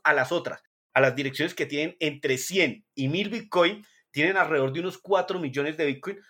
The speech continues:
pues me lleva a decir, bueno, a-, esa gente dio los sesenta y cuatro mil dólares y no vendió. Eh, realmente para mí esas son condiciones dadas, más lo que está pasando con las stablecoin, o sea,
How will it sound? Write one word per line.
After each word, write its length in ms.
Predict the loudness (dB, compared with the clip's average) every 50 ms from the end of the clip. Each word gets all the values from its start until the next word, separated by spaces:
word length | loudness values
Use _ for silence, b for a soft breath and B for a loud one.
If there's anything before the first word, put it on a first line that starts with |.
| b b _
pues 120 | -8 -6
me 80 | -4 2
lleva 160 | 4 6 6
a 20 | 6
decir, 200 | 4 0 -4 -4
bueno, 360 | -4 -2 -2 -4 -6 -10 _ _ -18
a-, 140 | -18 -18 -18 _ _ _ _ _ _ _ _ _ _ _ _ _ _ _ _ _ -4
esa 360 | -2 0 0 0 0 0 0
gente 480 | 0 0 0 0 0 0 -2 -2 -8 _ _ _ _ _ _ _ -16
dio 260 | -4 0 4 6 6
los 100 | 6 4
sesenta 300 | 2 0 -2 -2 -4 -4
y 60 | -2
cuatro 240 | -2 -2 -2 -2 -2
mil 180 | -4 -2 0
dólares 460 | 2 4 6 6 6 6 4 2 b b b b b _ _
y 120 | -4 0 2
no 120 | 2 2
vendió. 440 | 2 2 2 2 2 2 2 -2 -10 _ _ _ _ _ _ _ _ _ _ -4
Eh, 460 | -2 -2 0 0 0 -2 -4 -8 -12 -6
realmente 580 | 2 4 4 4 4 2 0 0 0 0 0
para 260 | 4 4 4 4 4
mí 240 | 2 0 -2 -4 -4 -6
esas 220 | -6 -4 -4 -6
son 160 | -6 -8 -4
condiciones 640 | -4 -4 -4 -4 -4 -8 -6 -6 -4 -4 -4 0 4
dadas, 400 | 6 6 6 8 6 4 2 2
más 180 | 0 0 0 2
lo 120 | 2 0
que 80 | -2 -2
está 200 | -2 -2 0 0
pasando 380 | 0 2 2 0 0 -2 -4
con 140 | -4 -2 0
las 120 | 0 -2
stablecoin, 720 | -2 -6 -8 -6 -6 -4 -2 -2 -4 -2 -2 -2 -2 -2 -2
o 40 | -2
sea, 200 | -2 -2 -2